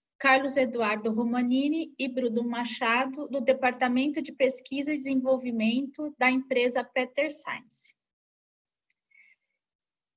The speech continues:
Então, os níveis elevados de dióxido de carbono durante o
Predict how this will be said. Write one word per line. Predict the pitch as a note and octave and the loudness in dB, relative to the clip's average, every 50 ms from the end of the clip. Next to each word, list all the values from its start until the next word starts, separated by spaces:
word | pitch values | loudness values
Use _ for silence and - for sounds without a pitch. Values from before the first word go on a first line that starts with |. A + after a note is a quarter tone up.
| _ _ _ _ _ _ _ _ _ _ _ _ | _ _ _ _ _ _ _ _ _ _ _ _
Então, | - D4 D4+ - | 4 4 4 4
os | C#4+ D#4 D4 C#4+ | 4 0 0 2
níveis | C#4+ C#4+ D#4+ F#4+ G#4 A4 A4 G4+ F4 | 2 2 2 4 4 4 4 4 6
elevados | F4+ D#4+ D#4 C#4+ C4+ B3+ B3+ A#3+ A#3+ A#3+ A3+ A#3 A#3 A#3 A3 | 6 6 6 4 2 2 2 2 2 2 0 -2 -4 -4 -2
de | - A#3+ A3+ | -2 -2 -4
dióxido | A3+ A3 A3+ A3 G#3+ G#3+ G#3+ - - - A3+ G#3+ A3 | 0 2 2 4 4 2 -2 -6 -8 -8 -8 -6 -6
de | - A3+ | -6 -6
carbono | A3 - G#3 G3+ G#3 G3 - G#3 G#3 A3 A#3+ C#4 D4+ D4+ C#4+ B3+ A3 G#3+ - | -4 -4 -4 -4 -4 -6 -2 0 2 4 4 4 4 2 2 0 -2 -4 -8
durante | - A3 B3 B3 A#3 A3+ A#3 B3 C4 C#4+ C#4 C4 - - - C4+ - - | -6 -2 0 2 4 4 4 4 2 2 0 -2 -4 -6 -6 -6 -6 -2
o | - A#3+ B3 B3 A#3+ | 0 2 2 2 2